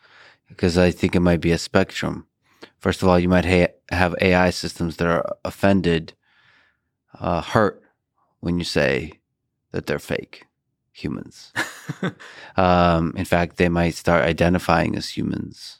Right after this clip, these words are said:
Speaker 2: Mm-hmm.
Speaker 1: And s-, and you just talked about the power of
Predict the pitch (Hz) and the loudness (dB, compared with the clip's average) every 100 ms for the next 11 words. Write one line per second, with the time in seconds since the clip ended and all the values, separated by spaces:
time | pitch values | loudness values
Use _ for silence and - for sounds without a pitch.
0 | - 123 151 - _ _ _ _ - 92 | -12 -12 -12 -18 _ _ _ _ -2 0
1 | 87 - - 98 90 87 80 - _ _ | 0 -4 -4 2 4 2 0 -8 _ _
2 | - 101 92 95 92 65 - - 85 - | -10 0 4 4 2 -2 -8 -4 -2 0
3 | 107 107 - 82 85 - - 92 92 90 | 2 2 0 0 0 -2 -2 2 2 2
4 | 85 82 | 0 -2